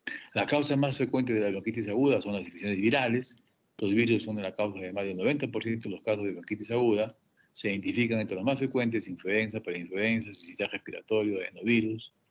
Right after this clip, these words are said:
rinovirus, ¿no? El rinovirus, catarro, ¿no? Este rinovirus es un coranovirus. Son dentro del grupo de los coranovirus, ¿no? Y micoplasma dentro de los gérmenes atípicos.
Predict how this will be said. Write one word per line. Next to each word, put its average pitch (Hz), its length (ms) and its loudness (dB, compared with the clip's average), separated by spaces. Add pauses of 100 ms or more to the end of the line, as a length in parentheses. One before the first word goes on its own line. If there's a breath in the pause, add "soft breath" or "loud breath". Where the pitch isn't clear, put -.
(160)
rinovirus, 110 800 2 (220)
¿no? 110 360 -6 (200)
El 92 100 -6
rinovirus, 101 640 -4
catarro, 113 580 -2 (460)
¿no? 113 340 -2
Este 113 260 2
rinovirus 113 600 4
es 101 180 -4
un 101 200 -4
coranovirus. 101 1000 2 (640)
Son 95 220 -6
dentro 90 320 -4
del 90 100 -4
grupo 113 300 0
de 92 80 -2
los 90 160 -8
coranovirus, 110 880 -2 (400)
¿no? 120 260 -4 (380 soft breath)
Y 123 80 0
micoplasma 110 800 0
dentro 95 320 -6
de 92 120 -6
los 98 200 -8
gérmenes 95 400 -8
atípicos. - 840 -10